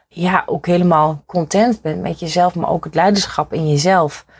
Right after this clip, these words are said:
beter kan handelen, hoe beter jij om kan gaan, ook met emoties in je leven, dat maakt ook dat je je business beter kan besturen.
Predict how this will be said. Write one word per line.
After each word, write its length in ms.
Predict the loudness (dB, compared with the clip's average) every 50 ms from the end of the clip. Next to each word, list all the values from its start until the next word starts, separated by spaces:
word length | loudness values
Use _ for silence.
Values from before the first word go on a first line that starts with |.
| -20 -20 _ _ _ -2
beter 320 | 2 2 2 2 0 -2
kan 420 | -2 -2 -2 -2 -2 -4 -8 -10 -8
handelen, 540 | -4 0 2 2 4 4 4 4 4 4 4
hoe 140 | 2 2 0
beter 360 | 2 2 2 2 0 0 0
jij 220 | 2 2 2 2 2
om 200 | 0 -2 -2 -4
kan 140 | -4 -6
gaan, 360 | -6 -4 -2 0 0 0 -2 -4 -6
ook 220 | -8 -8 -8 -6
met 260 | -6 -6 -6 -6 -8 -8
emoties 880 | -4 -2 0 2 2 2 2 2 0 -2 0 0 0 2 0 0 -2 -4 _ -16 -20 -20 -20 -20 _ _
in 160 | 0 2 2
je 80 | 4 4
leven, 520 | 4 4 4 4 2 2 2 0 0 0 -4 -12 _ _
dat 160 | -4 -2 0
maakt 240 | 0 0 -2 -2 -4
ook 120 | -2 -2
dat 220 | -2 -2 -2 -2
je 60 | -4 -4
je 60 | -2
business 420 | 0 0 0 0 -2 -4 -6 -6
beter 340 | -2 -2 -2 -2 -2 -6 -8
kan 300 | -4 -2 0 0 -2 -2 -6 _ _ _ _ _
besturen. 800 | -2 -2 0 2 2 4 4 4 4 2 0 -4 -8 -10 -14